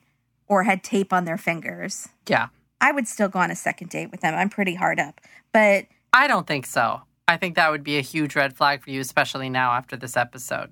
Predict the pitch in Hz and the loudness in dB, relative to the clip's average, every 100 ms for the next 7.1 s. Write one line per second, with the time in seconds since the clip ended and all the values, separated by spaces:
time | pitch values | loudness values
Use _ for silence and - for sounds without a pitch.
0 | _ 208 196 170 - - _ 240 226 220 | _ 0 2 2 -2 -8 _ 0 4 2
1 | 247 - 262 - 240 233 226 294 320 202 | 2 2 2 4 4 4 4 4 4 2
2 | 208 214 226 226 - 320 - 240 226 220 | 0 2 2 2 2 0 2 0 0 -4
3 | 220 247 240 214 202 - 175 - 170 160 | -4 -4 -2 -2 -2 -6 -8 -8 -10 -8
4 | - - - - _ _ _ _ - 196 | -8 -12 -18 -20 _ _ _ _ -2 2
5 | 226 - 214 - 175 156 - 151 135 175 | 2 0 -4 -2 -2 -2 -2 -2 -2 -2
6 | 170 151 131 147 135 127 127 139 123 113 | 0 0 0 0 2 0 0 0 0 -2
7 | 127 | -6